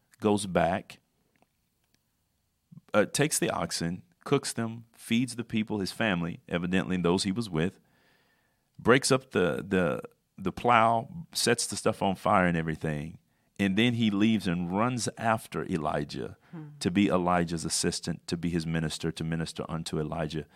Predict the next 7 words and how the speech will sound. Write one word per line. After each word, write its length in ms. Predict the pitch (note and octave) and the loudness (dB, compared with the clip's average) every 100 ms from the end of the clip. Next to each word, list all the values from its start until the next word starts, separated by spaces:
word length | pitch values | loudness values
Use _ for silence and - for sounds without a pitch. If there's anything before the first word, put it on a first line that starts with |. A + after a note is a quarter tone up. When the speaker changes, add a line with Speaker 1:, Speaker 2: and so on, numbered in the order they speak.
| - - - _ _ _ | -20 -20 -20 _ _ _
Speaker 1:
because 400 | G2 F#2 G2+ F#2 G#2 | -2 2 2 2 2
Elisha 1040 | G2 G2+ A2+ F2+ - - E3 D#2 D#2 D#2+ _ _ _ _ _ _ | 2 4 4 4 2 4 4 4 2 -2 _ _ _ _ _ _
had 280 | - G#2 F#2 | -2 -2 0
divine 420 | F#2 E2 F2+ F2+ E2 | -2 -2 -2 -2 -2
recognition. 680 | E2 - D2+ D#2 - - - - | -2 -4 -8 -8 -8 -12 -18 -16
Speaker 2:
Amen. 500 | C#3+ D#3 D#3 D3+ D3 C#3+ _ _ - | -14 -14 -14 -16 -18 -20 _ _ 2
Speaker 1:
Elisha 920 | G#2+ G2+ A2 G2 - D3+ A#2 D#2+ D#2 | 6 6 6 4 2 2 2 0 -4